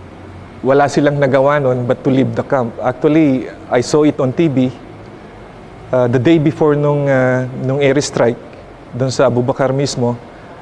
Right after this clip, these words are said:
Ah, Howie Severino was there. Ah, nag-, ah, na-feature yung maliit na tindahan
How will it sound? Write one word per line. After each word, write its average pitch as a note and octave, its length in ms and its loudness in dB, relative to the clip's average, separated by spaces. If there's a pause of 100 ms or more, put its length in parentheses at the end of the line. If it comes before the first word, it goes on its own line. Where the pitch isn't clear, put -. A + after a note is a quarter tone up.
(180)
Ah, B2+ 400 2
Howie D3 240 4
Severino D3 480 2
was C3 160 2
there. C#3+ 400 2
Ah, B2 320 0
nag-, C3 240 0 (320)
ah, A#2+ 560 2 (240)
na-feature D#3+ 560 2
yung D3 240 2
maliit C#3+ 240 2
na D3 80 0
tindahan C3 720 0